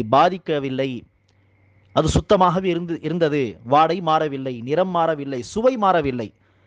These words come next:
அந்த நாய் விழு-, விழுந்த பிறகும். எனவே தான் ரசூல் ஸல்லல்லாஹு அலைஹி வஸல்லம் அவர்கள் அதை பயன்படுத்தினார்கள். எனவே இத்தகைய தண்ணீரை குறித்து வஸ்வசா வரலாம், ஷைத்தான் என்ன செய்யலாம்?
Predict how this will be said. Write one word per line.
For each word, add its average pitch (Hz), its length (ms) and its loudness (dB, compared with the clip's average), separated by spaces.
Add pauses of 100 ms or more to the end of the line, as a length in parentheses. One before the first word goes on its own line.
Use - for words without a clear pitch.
(260)
அந்த 170 160 4
நாய் 180 300 4
விழு-, 175 180 -2
விழுந்த 196 300 0
பிறகும். 160 440 2 (400)
எனவே 185 300 4
தான் 190 180 0
ரசூல் 185 220 -4
ஸல்லல்லாஹு 156 200 0
அலைஹி 143 80 -2
வஸல்லம் 143 140 0
அவர்கள் 151 220 0 (260)
அதை 147 240 4
பயன்படுத்தினார்கள். 131 920 0 (480)
எனவே 170 340 6
இத்தகைய 196 440 -4 (540)
தண்ணீரை 180 420 2
குறித்து 139 400 0 (100)
வஸ்வசா 196 560 2
வரலாம், 156 420 4 (1300)
ஷைத்தான் 190 420 2
என்ன 202 100 0
செய்யலாம்? 175 440 2